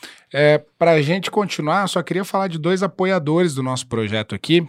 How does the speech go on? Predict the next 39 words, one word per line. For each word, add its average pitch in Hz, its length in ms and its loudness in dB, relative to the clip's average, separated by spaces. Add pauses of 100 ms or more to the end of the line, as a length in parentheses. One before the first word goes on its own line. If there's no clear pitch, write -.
pra - 120 -8
gente 113 180 -6
ter 127 80 -6
esse - 180 -4
estúdio 101 320 -8
legal, 151 440 4
tá 127 160 -4
com - 100 -8
essa, 101 380 -4 (520)
essa - 440 -6
transmissão 113 680 -4
aí 113 120 -4
bonita 110 500 -2
aí 107 80 -2
na 107 100 -10
sua 110 240 -8
casa. 139 480 0 (420)
A - 40 -18
gente 98 160 -14
tem 120 100 -8
alguns 113 320 -6
apoiadores 117 720 -2
que - 80 -6
apoiam 101 300 -4
o 101 40 -8
nosso 101 220 -10
projeto, 98 560 -4
né? 143 160 -6 (720)
E, 104 1160 -8
e - 40 -12
nos 113 140 -4
ajudam 135 420 2
financeiramente 110 1000 -4 (360)
pra 110 180 -6
gente 107 220 -10
tá - 100 -4
levando 110 260 -6
essas 107 220 -10
mensagens 107 600 -12